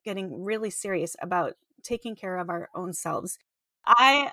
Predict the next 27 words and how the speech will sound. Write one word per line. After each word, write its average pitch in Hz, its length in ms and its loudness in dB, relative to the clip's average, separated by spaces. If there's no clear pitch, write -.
work 254 460 8
and 240 180 6
work 254 320 8
and 220 160 2
work, 233 320 6
and 214 100 -2
it's 196 160 -6
very 214 280 2
hard 220 380 0
for 254 160 -4
me 190 400 -4
to 196 100 -10
take - 320 -10
the 226 100 -8
time 190 480 -6
to 247 100 -4
take 208 240 -10
care 190 140 -6
of 170 100 -8
myself. - 560 -8
I 180 160 -2
teach - 340 -2
people 247 280 2
how 208 180 2
to 196 100 -2
do 190 160 -2
self-care 170 580 -2